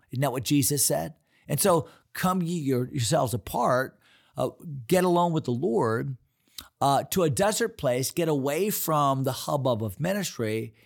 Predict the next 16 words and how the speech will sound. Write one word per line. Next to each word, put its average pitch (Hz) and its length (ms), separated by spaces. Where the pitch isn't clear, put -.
and 131 180
then 127 180
rest 165 640
for 143 640
a 135 140
while. 107 720
See, - 260
rest 160 500
is 143 140
not 143 260
to 147 80
be 131 400
our, 110 500
our 127 180
new 127 260
normal. 143 840